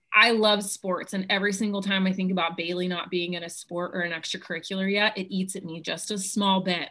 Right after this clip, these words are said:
So I understand that, but I, I know that if I were to do that to myself, I would not be able to be the mom for her that she needs right now. So sports might not even be the answer, but like you said, there's certain things you just can't take away, like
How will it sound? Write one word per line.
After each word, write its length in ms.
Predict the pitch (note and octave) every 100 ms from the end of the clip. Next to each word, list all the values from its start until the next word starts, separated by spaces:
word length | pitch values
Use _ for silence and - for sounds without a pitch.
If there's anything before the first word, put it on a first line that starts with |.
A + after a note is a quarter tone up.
| _ -
So 200 | - F#3+
I 100 | F#3+
understand 1080 | G#3 G3+ G3 F#3+ - - G3 G3 G3 F#3+ F#3
that, 360 | F#3+ G#3+ A#3+ - - - - -
but 100 | A#3+
I, 240 | A3+ F3+ - _ _ -
I 160 | G3+ G3
know 500 | F#3+ G3 A3+ A#3 G#3+
that 120 | G3
if 120 | F#3+
I 120 | F#3
were 140 | F#3 F#3
to 80 | F3+
do 280 | - G#3+
that 220 | G#3 F#3 -
to 100 | F#3
myself, 560 | E3 E3+ F3 E3 D#3+ -
I 140 | F#3+
would 220 | F3+ F#3+
not 420 | F#3+ G3 F#3 E3+
be 240 | G3 F#3+ F3+
able 200 | E3+ E3+
to 120 | F#3+
be 160 | F3 E3
the 80 |
mom 300 | E3 E3+ F#3+
for 100 | F#3
her 220 | F#3 D#3+ D#3
that 160 | D3
she 160 | - D#3+
needs 280 | F3 F#3+ D#3+
right 220 | C#3 -
now. 300 | D3 C#3+ - _ _ _ _ _ _ -
So 420 | - B3 G3+ F#3 - - - - - _ _ _ _ _ _ _ _ _ _ _ _ _ _ _ _ _ - - _ -
sports 440 | - - B3+ B3+
might 240 | B3 B3+ A#3
not 200 | A#3+ A#3
even 240 | A3 A3
be 120 | G#3+
the 160 | G3+ G3
answer, 280 | G#3+ A3 F#3+
but 140 | F#3
like 180 | F#3+ F#3+
you 80 | F#3+
said, 160 | A3
there's 160 | F#3 -
certain 280 | A#3 G#3+ F#3+
things 220 | G3+ F#3+
you 60 |
just 220 | F#3+ G3 -
can't 220 | G#3 G3
take 220 | G3+ F#3+
away, 300 | F3+ G#3 F3
like 320 | E3 D#3+ -